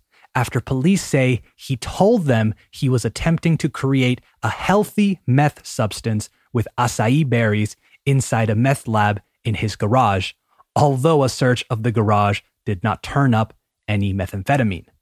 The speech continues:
Craig William Rogers, who is forty-nine years old, was arrested on suspicion of controlled substance possession, possession of drug paraphernalia, and unlawful distribution, manufacturing,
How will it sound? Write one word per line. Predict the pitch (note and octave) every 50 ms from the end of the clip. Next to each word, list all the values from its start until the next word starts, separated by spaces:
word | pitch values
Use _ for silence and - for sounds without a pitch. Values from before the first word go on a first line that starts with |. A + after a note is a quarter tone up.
| _ _ _ _ _ _ _ _ _ _ _ _ _ _ _ _ _ _ _ -
Craig | - - G3 G3+ G3+ D#3+
William | D#3+ E3 F3 E3+ D#3 D#3 C#3+ C3 A2+
Rogers, | B2 C3+ D#3+ E3+ B2 B2+ A#2 A2+ B2 -
who | - _ - G#2
is | F#2+ - _ _
forty-nine | - C3+ B2 A#2+ A2+ G#2+ G#2+ A2 G#2+ G#2+ G2+ G2
years | G2 G2 F#2+ F#2+
old, | - C#3 D3 C3 B2 - _ _ _ - - _ -
was | - C#3 C3 - -
arrested | B2+ A#2+ D3 E3 F3 - - - D#3+
on | D3 C3 A#2+
suspicion | - - - A2+ - - - - G3+ F3+ - - F#3+ F#3+ F#3+ F#3 -
of | - A#2+ -
controlled | - - A#2+ A2 - - - C#3 C3+ C#3 C3+ A#2+
substance | - - - D#3 D3+ - - - B2 G#2+ G2
possession, | - - A2+ G2 A2+ G2+ G2 - - - - - _ _ _ _ _ _ _ _ _ _
possession | - - A#2 G2+ C3+ C3 A#2 - - B2 A2+ A#2 _
of | - B2+ G#2+ G2
drug | - B2+ B2 B2 A#2+ A2 -
paraphernalia, | - - A#2 G#2+ G#2+ G2 - A2+ A2+ B2+ C#3+ D3+ C#3 B2+ A2+ A2+ A#2+ C3+ _ _ _ _ _ _ - -
and | A#2+ A#2 A2+ _ -
unlawful | D3+ E3 F#3+ F#3 D#3+ D3 C#3+ C3+ C3+ B2 - - C#3 B2+
distribution, | A2+ - C3+ A#2 - - - B2+ A2+ G2+ G#2 C#3+ F3+ F3 - - F3 E3+ E3+ - _ _ _ _ _ _ -
manufacturing, | B2+ C3 B2 B2 A#2+ A2 - - D3 D3+ - - - D3 C3+ C3 C3 B2+ A#2+